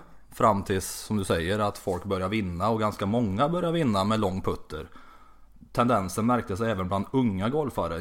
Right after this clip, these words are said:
juniorer som började spela golf, att de valde lång putter direkt. De tog inte en vanlig traditionell putter, de tog en lång bröst- eller magputter och började med som första putter. Och då tyckte R and A då att det här är inte traditionsenligt. Vi måste sätta ett,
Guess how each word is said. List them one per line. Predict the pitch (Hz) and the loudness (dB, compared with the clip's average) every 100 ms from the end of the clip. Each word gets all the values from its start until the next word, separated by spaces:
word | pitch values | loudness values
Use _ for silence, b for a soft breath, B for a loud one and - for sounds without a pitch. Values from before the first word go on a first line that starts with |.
| 92 | -4
juniorer | 110 107 98 87 87 | -2 0 -2 -2 -2
som | 90 95 | -2 -2
började | 110 101 87 | 0 -2 -4
spela | 90 135 156 | -4 -4 -2
golf, | 120 82 82 | 0 -2 -4
att | 90 | -4
de | 101 104 | -2 0
valde | 107 92 85 87 87 - b b b b - | 0 0 -2 -6 -6 -12 b b b b -8
lång | 107 98 98 90 | -2 -2 -2 -4
putter | 104 - - | -4 -6 -6
direkt. | 92 110 110 - - | -4 0 0 -4 -8
De | 113 | -6
tog | 113 101 120 | -2 -2 -4
inte | 139 123 | -4 -2
en | 123 | 0
vanlig | 117 101 95 | 0 0 -2
traditionell | 110 98 95 98 90 | -2 -2 -2 -2 -4
putter, | 95 87 - 90 | -4 -6 -6 -8
de | 104 | -2
tog | 127 98 | -2 0
en | 98 95 90 | -2 -4 -6
lång | 104 92 78 82 - - - | -6 -6 -6 -10 -14 -14 -4
bröst- | 117 - - | -2 -2 -2
eller | 120 | 0
magputter | 117 101 85 90 80 87 90 | 0 0 -2 -8 -6 -8 -6
och | |
började | 92 101 80 82 90 | -2 -2 -4 -6 -6
med | 87 78 | -6 -8
som | 92 87 | -8 -6
första | 107 - 135 | -6 -6 -4
putter. | 113 - 151 139 - B B B B B | -4 -2 -2 -2 -6 B B B B B
Och | 131 | 0
då | 139 | 2
tyckte | 143 113 104 | 2 0 0
R | 101 104 98 | 0 0 0
and | 95 | -2
A | 85 98 | -2 -2
då | 90 | -2
att | 85 - | -4 -6
det | 95 92 98 | -8 -4 -4
här | 104 | -2
är | 98 | -2
inte | 98 90 82 | -4 -6 -10
traditionsenligt. | - 87 90 107 90 87 82 104 - - - - | -8 -6 -4 -4 -4 -6 -4 -4 -6 -10 -16 -8
Vi | |
måste | 95 95 - 87 | -6 -8 -10 -8
sätta | 90 - | -8 -8
ett, | 87 101 - | -10 -10 -14